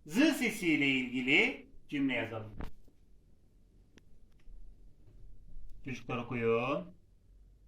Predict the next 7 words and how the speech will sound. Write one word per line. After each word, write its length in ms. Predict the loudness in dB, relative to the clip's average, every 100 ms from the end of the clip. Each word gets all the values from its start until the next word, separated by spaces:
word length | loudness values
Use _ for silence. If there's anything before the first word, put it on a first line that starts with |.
| -20 -20 -20 -20 -20 _ _ _ _ _ _ _ _ _ _ _ _ _ _ _ _ _ _ _ _ -20 -20 -20 _ -8
Z, 240 | -6 0
K, 680 | 4 6 8 6 4 0 -8 -20 _ _ _ _ _ _ _ _ _ _ _ _ _ _ _ _ _ -20 -20 -20 _ _ _ _ -20 _ _ _ -20 -20 -20 -12
I, 300 | -4 -4 -4 -10 -14
Zeki 1080 | -2 4 4 4 2 6 8 8 6 2 -8 -20 _ _ _ _ _
bir 80 | 2
erkek 460 | 4 4 2 -2 -4
ismi. 500 | -8 -2 -2 -2